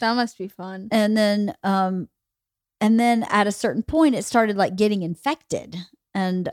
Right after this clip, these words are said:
Speaker 2: uh, that's when I went to the doctor, is, and it was swelling, and it was getting really, it was really kind of painful.
Speaker 1: Do you miss picking at it?
Speaker 2: Not at all.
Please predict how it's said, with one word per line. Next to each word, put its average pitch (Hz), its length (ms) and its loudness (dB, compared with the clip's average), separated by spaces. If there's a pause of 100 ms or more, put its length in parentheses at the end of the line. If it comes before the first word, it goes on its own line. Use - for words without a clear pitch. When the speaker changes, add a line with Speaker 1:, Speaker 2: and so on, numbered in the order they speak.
(120)
Speaker 2:
uh, 180 480 2
that's 208 340 0
when 208 120 -2
I 175 80 0
went 165 180 -2
to 175 60 -6
the 156 100 -12
doctor, 175 460 -4
is, 165 180 -4
and 185 200 -6
it 185 120 -4
was 160 160 -6
swelling, 240 840 -2 (560)
and 202 140 0
it 196 40 0
was 185 160 -8
getting 233 360 0
really, 202 280 2
it 160 60 -4
was 185 180 -4
really 202 220 2
kind 196 280 -2
of 175 200 -8
painful. 220 760 -2 (160)
Speaker 1:
Do 269 60 -4
you 240 100 0
miss 233 200 -4
picking 196 400 -12
at 196 180 -10
it? - 80 -8
Speaker 2:
Not 240 380 2
at 160 120 0
all. 170 680 -4